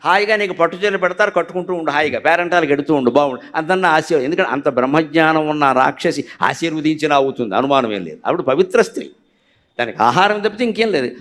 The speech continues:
అవుతుంది. అలా ఉండు హాయిగా. శుక్రవారం రాత్రి నీకు పది మంది, ఇరవై మంది, ఎంతమంది కావాలి వారానికంటే, "నాకెంతండి, ఈ దూరకంత ఆకలి లేదు, నాకు అర్థమైపోయింది, పది పన్నెండు మంది, ఓ మా దగ్గర నూట ఇరవై మంది ఉంటారని" చెప్పాడు ఆయన.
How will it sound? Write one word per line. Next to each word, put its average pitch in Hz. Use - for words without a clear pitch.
అవుతుంది. 170
అలా 165
ఉండు 143
హాయిగా. 190
శుక్రవారం 185
రాత్రి 185
నీకు 170
పది 170
మంది, 190
ఇరవై 165
మంది, 175
ఎంతమంది 180
కావాలి 165
వారానికంటే, 165
"నాకెంతండి, 180
ఈ 165
దూరకంత 156
ఆకలి 147
లేదు, 143
నాకు 120
అర్థమైపోయింది, 123
పది 160
పన్నెండు 160
మంది, 160
ఓ 254
మా 233
దగ్గర 220
నూట 233
ఇరవై 214
మంది 208
ఉంటారని" 180
చెప్పాడు -
ఆయన. -